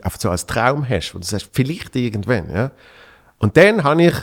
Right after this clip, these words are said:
mit der Premiere, habe ich dann wirklich gesagt, „Okay, tatsächlich, es ist wirklich das. Und das ist das, was ich will machen.“ Und, und, und das ist das, was man oft vergisst und wo heute so schön ist an der, an den Möglichkeiten, die man hat.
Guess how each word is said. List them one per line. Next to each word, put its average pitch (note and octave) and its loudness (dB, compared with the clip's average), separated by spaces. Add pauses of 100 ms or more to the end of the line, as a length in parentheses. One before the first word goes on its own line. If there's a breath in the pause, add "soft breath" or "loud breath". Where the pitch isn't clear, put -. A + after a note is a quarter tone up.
(140)
mit A#2 0
der A2 -8
Premiere, B2+ 2
habe A2+ -2
ich G#2+ -6
dann A2 -2
wirklich A2 -2
gesagt, G#2 -4
„Okay, D2+ -8 (840 soft breath)
tatsächlich, F2+ -2
es - -4
ist - 0
wirklich F#2+ 0
das. - -4
Und - -6
das G2 2
ist F2+ -8
das, F2 0
was F2+ 0
ich E2+ -2
will F#2 2
machen.“ D2+ -2
Und, E2 -8
und, G2+ -2 (680 loud breath)
und G#2+ 0
das E3 0
ist - -10
das, F#2+ -2
was G#2 0
man F#2+ 0
oft C#3 -4
vergisst D#3+ -2 (120)
und G#2 -2
wo G#2 2
heute A2 4
so F#2 -4
schön A#2+ 2
ist - -2
an G2+ 2
der, F#2 -4
an F2+ -2
den E2+ 0
Möglichkeiten, F#2+ 0
die D2+ -6
man D#2 0
hat. C#3 2